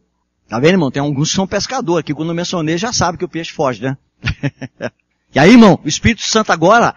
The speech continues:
levou João pra aquela, pra aquela igreja lá, pra Éfeso, pra aquela cidade,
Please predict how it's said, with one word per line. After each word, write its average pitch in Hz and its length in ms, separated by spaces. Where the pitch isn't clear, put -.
levou 175 440
João 175 320
pra 160 140
aquela, 180 340
pra 139 100
aquela 196 240
igreja 165 500
lá, 156 240
pra 135 200
Éfeso, 156 340
pra 131 80
aquela 165 220
cidade, 156 500